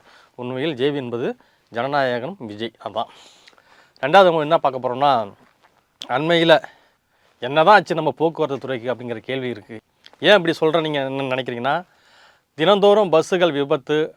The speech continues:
டயர் வெடிக்குது, பிரேக் பிடிக்கல, பஸ் எரியுது, இப்படி போக்குவரத்து துறையில நாள்தோறும் வெறும் பஞ்சாயத்தா இருக்கு. நேத்து பார்த்தோம்னா, உளுந்தூர்பேட்டையில பனிமணில நிப்பாட்டிருந்த பஸ் திடீர்னு தீப்பிடிச்சு எரிஞ்சிருக்கு.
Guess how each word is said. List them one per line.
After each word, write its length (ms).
டயர் 300
வெடிக்குது, 540
பிரேக் 280
பிடிக்கல, 520
பஸ் 280
எரியுது, 480
இப்படி 560
போக்குவரத்து 580
துறையில 380
நாள்தோறும் 560
வெறும் 220
பஞ்சாயத்தா 480
இருக்கு. 260
நேத்து 280
பார்த்தோம்னா, 580
உளுந்தூர்பேட்டையில 680
பனிமணில 480
நிப்பாட்டிருந்த 580
பஸ் 340
திடீர்னு 580
தீப்பிடிச்சு 300
எரிஞ்சிருக்கு. 500